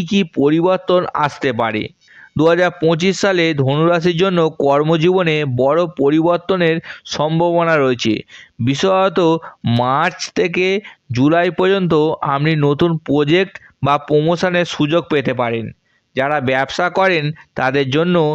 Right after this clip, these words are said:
এটি সোনার সময়। নতুন অংশীদারিত্ব বা চুক্তি আপনাকে বড় লাভ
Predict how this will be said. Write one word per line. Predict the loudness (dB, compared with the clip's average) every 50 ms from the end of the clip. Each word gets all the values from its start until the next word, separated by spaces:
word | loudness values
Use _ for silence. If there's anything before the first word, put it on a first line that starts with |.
| -4 -8 -14 _ -6
এটি | -4 -2 0 0 0 0 0 0 -4
সোনার | -6 -4 -4 -2 0 0 0 0 0
সময়। | -2 -2 -2 -2 0 -2 -2 -4 -6 -10 -14 -18 -20 -16 _ -2
নতুন | 0 0 2 0 0 2 2 2 2 2 0 -2 -4 -8 -12 -8 -2
অংশীদারিত্ব | 0 0 0 0 0 0 0 0 2 2 0 0 -2 -2 -2 -2 0 2 2 2 0 -2 -8 -20 -20 _ -4
বা | -2 0 0 0 -2 0
চুক্তি | 0 0 0 0 -2 -4 0 0 2 2 2 0 0
আপনাকে | -4 -2 -2 -2 -2 -2 -2 -2 -2 -2 0 0
বড় | 2 2 2 2 2 2 2 2
লাভ | 2 2 2 2 0